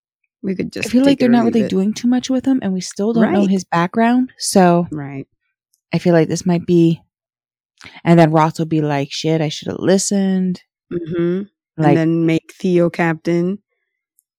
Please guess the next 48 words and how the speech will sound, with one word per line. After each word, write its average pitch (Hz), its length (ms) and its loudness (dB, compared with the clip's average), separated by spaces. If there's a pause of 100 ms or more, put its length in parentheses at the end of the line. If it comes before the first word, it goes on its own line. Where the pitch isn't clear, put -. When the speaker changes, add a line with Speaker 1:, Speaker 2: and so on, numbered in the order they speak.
Speaker 1:
It'll 170 280 0
Speaker 2:
or 170 100 -4
Speaker 1:
possibly 214 880 -4
help 208 220 0
Speaker 2:
whoever 190 240 0
Speaker 1:
Maya 202 300 -4
Speaker 2:
captain. 208 240 -4
Speaker 1:
a - 20 -6
little 202 240 -8
bit 214 220 -2
by 190 100 -2
getting 175 540 -4 (180)
Beckett 160 400 -6
out 160 320 -6
of 156 500 -12 (420)
her 170 180 -4
<laughs> 165 340 -2
life. - 140 -20 (460)
Sucks 175 280 -4
Speaker 2:
Yeah. 160 320 6
Speaker 1:
that 151 100 -6
it's 143 220 -8
in 139 100 -2
this 139 180 -6
way, 143 160 -2
but 123 200 -8
you 165 100 -4
know 175 60 -2
what 170 80 -2
I - 20 -2
mean? 170 260 -2 (440)
Speaker 2:
So, 151 280 2
Speaker 1:
Um, 151 520 -4 (260)
Speaker 2:
I - 60 -10
don't 175 120 -10
know. 185 80 -10
Maybe 143 220 -8
Speaker 1:
and 151 100 2
Speaker 2:
it'll 135 100 2
be 127 60 2
Speaker 1:
hopefully 127 240 2
Speaker 2:
that. 165 60 0
Speaker 1:
the 165 40 0
morale 156 480 -2
of 151 160 -8
the 151 180 -4
station 151 640 -4
will 147 400 -8